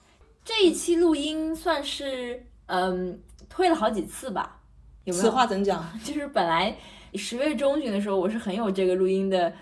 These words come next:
Speaker 1: 冲动跟灵感，在我的那个小笔记本上都写了很多很多可以讲的点。后来我们是因为什么种种原因，反正就没录音。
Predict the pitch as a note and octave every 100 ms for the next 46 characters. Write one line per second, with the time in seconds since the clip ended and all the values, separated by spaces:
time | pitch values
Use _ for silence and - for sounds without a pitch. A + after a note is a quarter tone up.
0 | - - - A3+ A3+ G#3+ F#3 F#3 F#3 F3
1 | E3 G3+ F#3+ - E3+ F#3+ F#3 D3 E3 F#3+
2 | F#3 - - - - - - F#3 E3+ F#3
3 | F#3+ G3+ F#3 G3+ F3 F#3 G3+ E3+ F#3+ G3
4 | E3 G#3 - E3+ F3 F#3 F#3+ F3+ F#3+ -
5 | F3 F4 - - G4 A#4 F#4 F#3 C#4 F4+
6 | G#4+ - F3+ - - A#3 G#3+ E3+ F3 F#3+
7 | F#3+ D3+ F3 D#3 D#3 D#3 D3+